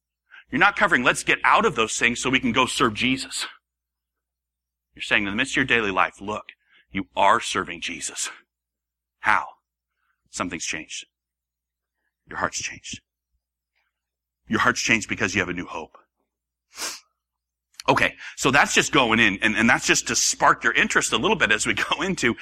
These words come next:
hey, these are things that have been elevated so high and so deeply driven into. I want to back up and make sure we see the main point of the scriptures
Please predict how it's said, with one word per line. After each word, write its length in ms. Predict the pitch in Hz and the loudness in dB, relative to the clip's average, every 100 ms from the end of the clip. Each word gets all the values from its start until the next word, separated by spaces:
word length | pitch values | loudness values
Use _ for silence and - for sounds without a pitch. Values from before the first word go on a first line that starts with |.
| - - | -10 -2
hey, 80 | 120 | 0
these 240 | 139 190 | 2 2
are 60 | 180 | 2
things 340 | - 175 170 | 2 2 2
that 80 | 151 | 2
have 100 | 127 | 2
been 160 | 123 113 _ - | 2 -2 _ 2
elevated 640 | 156 208 220 208 196 170 | 4 4 4 2 2 0
so 180 | - 165 | 0 0
high 480 | 139 156 120 92 90 - - - | 4 4 6 4 -2 -10 -12 -2
and 260 | 123 123 - | 0 0 -2
so 300 | - 190 165 | 2 4 4
deeply 520 | 113 156 196 202 190 | 2 0 0 0 0
driven 300 | 156 165 135 | 2 2 4
into. 420 | 160 175 107 95 - - - | 2 2 0 -2 -4 -10 -2
I 80 | 113 | 0
want 180 | 185 | 2
to 60 | 165 | 2
back 320 | 135 139 147 | 4 2 4
up 160 | 165 147 | 0 0
and 100 | 107 | -2
make 140 | 117 | -2
sure 200 | - 131 | 0 0
we 140 | 117 101 | 2 0
see 420 | - 123 110 95 - - | 0 0 0 -4 -12 -8
the 100 | 104 | -2
main 480 | 107 123 135 135 131 | 2 4 6 6 2
point 440 | - - 151 113 - | -4 -2 -2 -2 -2
of 160 | 104 92 | -2 -2
the 100 | 92 | -6
scriptures 840 | - - 226 - - - - | -6 -4 -6 -4 -4 -4 -6